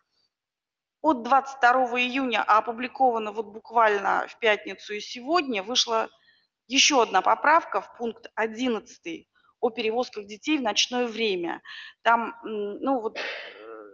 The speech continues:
два таких изменения. Первое изменение касается того, что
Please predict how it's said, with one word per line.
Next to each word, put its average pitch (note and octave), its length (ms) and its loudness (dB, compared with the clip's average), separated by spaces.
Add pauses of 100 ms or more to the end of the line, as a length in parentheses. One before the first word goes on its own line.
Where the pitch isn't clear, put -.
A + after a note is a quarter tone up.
(140)
два C4+ 200 6
таких A#3 360 -4
изменения. G#3 640 -4
Первое C4 320 -4
изменение G#3+ 560 -4
касается G#3+ 680 -2
того, A3 300 -2
что G3 460 -4